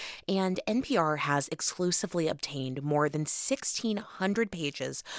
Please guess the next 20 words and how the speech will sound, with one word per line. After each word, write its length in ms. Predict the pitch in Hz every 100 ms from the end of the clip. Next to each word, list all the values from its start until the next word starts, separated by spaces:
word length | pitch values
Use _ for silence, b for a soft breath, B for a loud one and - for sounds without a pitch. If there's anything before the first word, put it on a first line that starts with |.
| B
of 140 | 180 -
confidential 640 | 180 190 202 208 185 180
inspection 560 | 165 - - 202 - 139
reports 500 | 131 - 131 135 - B B
examining 560 | 185 156 170 170 165 165
conditions 600 | 160 160 160 - 165 165
inside 500 | 180 - 165 175 165
those 220 | 151 -
facilities. 680 | - - - - - - - B B B B
They 100 | 180
describe 520 | 180 - 190 175 170 -
barbaric 720 | 147 170 156 175 185 240 -
practices, 800 | - 147 - 131 - 135 131 - -
negligent 720 | 160 175 185 226 196 196 185 170
medical 400 | 165 196 139 131
care, 320 | 151 143 - -
racist 560 | - 160 190 262 -
abuse, 420 | 247 147 127 - - B B B
and 240 | 170 160 -
filthy 640 | - - 196 190 160 143